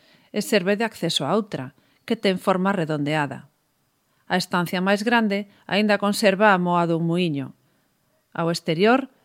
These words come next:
e separadas por unha estreita canella, sitúanse varias construcións da primeira fase.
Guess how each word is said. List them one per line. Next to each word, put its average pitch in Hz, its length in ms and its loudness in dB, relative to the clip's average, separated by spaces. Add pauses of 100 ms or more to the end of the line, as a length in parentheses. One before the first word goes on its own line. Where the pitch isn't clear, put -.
e 185 100 -4
separadas 170 640 0
por 180 160 -4
unha 185 180 -2
estreita 190 460 -2
canella, 185 580 -2 (220)
sitúanse 233 680 2
varias 175 300 0
construcións 190 720 -2
da 175 100 -2
primeira 151 380 -4
fase. - 420 -8